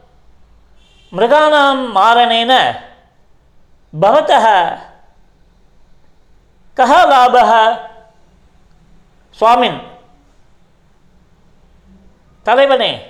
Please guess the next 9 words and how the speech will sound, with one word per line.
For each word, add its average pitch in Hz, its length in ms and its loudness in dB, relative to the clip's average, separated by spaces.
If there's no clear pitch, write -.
வினா 277 240 0
காரணம் 226 440 0
ஏவம், 175 300 -4
காரணமே 262 580 0
இல்லாமல் 220 520 0
இவ்வாறு 202 440 0
மிருகானாம், 254 760 2
மிருகங்களை 202 580 -4
மாரணேன 240 520 0